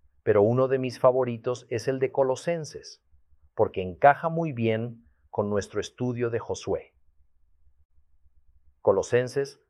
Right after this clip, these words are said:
dos, nueve al trece. Porque en él, Jesús, corporalmente, vive la plenitud de todo lo que Dios es, y es en unión con él que ustedes han sido hechos completos. Él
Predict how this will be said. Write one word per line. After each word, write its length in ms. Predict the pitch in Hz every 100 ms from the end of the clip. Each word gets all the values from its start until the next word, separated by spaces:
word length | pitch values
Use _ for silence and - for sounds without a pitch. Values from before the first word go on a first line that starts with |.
| _ -
dos, 440 | 104 101 - - _ _
nueve 540 | 92 90 87 82 76 _ -
al 160 | 87
trece. 400 | 85 76 - _ _ _ _ _ _ _ _ -
Porque 280 | 110 - 90
en 120 | 90
él, 440 | 110 156 247 - _
Jesús, 720 | _ 95 - 123 151 226 - _ _ _
corporalmente, 1120 | - 101 - 92 110 143 127 110 110 143 - _ _
vive 400 | 104 117 135 147
la 140 | 147 147
plenitud 460 | 156 147 143 147
de 120 | 127
todo 500 | 104 - 127 147 170
lo 120 | 175 160
que 140 | 110
Dios 340 | 110 117 -
es, 320 | 80 - - _ _ _ _ _
y 180 | - 113
es 140 | 110 110
en 120 | 101
unión 420 | 95 104 139 202
con 180 | 202 165
él 340 | 117 139 151 _ _
que 100 | -
ustedes 540 | 107 - 120 120 131 143
han 120 | 135
sido 420 | - 143 143 -
hechos 360 | 135 131 - -
completos. 720 | 123 107 95 76 - - _ _ _ _ -
Él 440 | 117 123 139 139